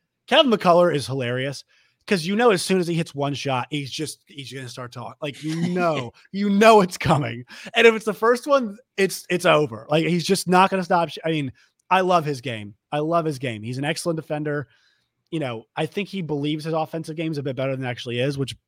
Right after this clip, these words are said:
Speaker 1: might be a benefit to him. Um, but yeah, I, I'm enjoying it. Uh, let's look at the, this slate of, of, of this, and this is a reason why the Big Twelve is so fantastic. I think it's another, this is one of those slates where you look at it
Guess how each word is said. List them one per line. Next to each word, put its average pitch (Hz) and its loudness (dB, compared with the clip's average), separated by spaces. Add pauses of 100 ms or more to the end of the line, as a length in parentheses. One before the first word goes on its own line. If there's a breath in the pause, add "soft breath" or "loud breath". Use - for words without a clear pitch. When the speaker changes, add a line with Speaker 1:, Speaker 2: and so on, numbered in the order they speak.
(120)
Speaker 1:
might 135 2
be 131 0
a 123 0
benefit 147 -4
to 208 0
him. 254 -2 (540)
Um, 151 0 (160)
but 156 -2
yeah, 131 2
I, 143 0
I'm 143 -2
enjoying 123 -6
it. 110 -14 (460)
Uh, 190 6
let's 247 6
look 349 2
at 311 0
the, 240 0
this 208 4
slate 185 0 (160)
of, 156 4
of, 135 -6
of 131 -6 (120)
this, 214 2
and 185 0
this 214 2
is 175 -2
a 160 0
reason 135 -2
why 120 -2
the 117 -8
Big 117 -8
Twelve 110 -8
is 104 -12
so 113 -10
fantastic. 107 -12
I 120 -10
think 123 -4
it's 120 -12
another, 117 -4 (340 soft breath)
this 147 -2
is 147 -6
one 160 0
of 143 -2
those 143 0
slates 127 -4
where 127 -6
you 120 -6
look 117 -8
at 107 -4
it 110 -12